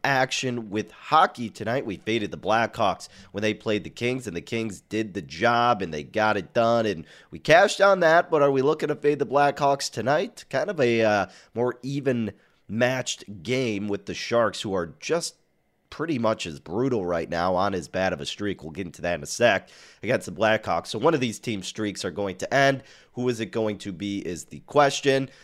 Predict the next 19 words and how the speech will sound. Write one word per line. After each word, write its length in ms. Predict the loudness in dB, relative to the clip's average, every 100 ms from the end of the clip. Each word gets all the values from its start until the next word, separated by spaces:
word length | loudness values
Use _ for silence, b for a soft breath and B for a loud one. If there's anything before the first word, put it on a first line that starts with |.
| b b
Second 560 | 0 2 2 0 -2
part 200 | 2 2
of 60 | 2
the 100 | 0
show, 500 | 2 4 6 6 0 _ _ _ _ _ _ _ _
I 100 | 0
want 240 | 4 6 6
to 60 |
revisit 540 | 4 2 2 0 0 0 2
our 100 | 0
play-in 520 | 0 0 0 -2 -4
game 240 | -4 -4
bets 320 | -4 -4 -4
because 340 | -10 -8 -8 -4 2
as 300 | 6 6 4
of 160 | -2
this 240 | -2 -2 0
moment, 440 | 2 2 0 -8
folks, 380 | -6 -4 -6